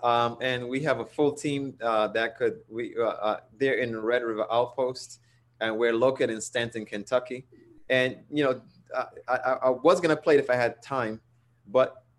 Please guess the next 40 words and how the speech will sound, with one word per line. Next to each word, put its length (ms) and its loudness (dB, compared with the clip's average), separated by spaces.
if 160 -2
you 260 0
go 180 6
to 120 -6
YouTube 560 2
and 180 -2
type 300 0
in 120 -4
Red 540 4
River 580 2
Outpost, 460 -2
two 80 0
different 280 0
words, 400 0
Red 500 2
River 420 0
Outpost, 600 0
it 60 0
shows 320 2
you 100 4
a 20 2
video 400 4
of 80 -8
how 160 2
God 260 2
miraculously 600 0
provided 480 -2
for 160 0
us, 160 -4
that 180 -4
institution. 640 -10
Uh, 220 4
they're 220 0
in 60 -4
Stanton, 460 -2
Kentucky, 600 -6
which 180 -8
is, 280 -10
uh, 160 -2
forty, 240 -4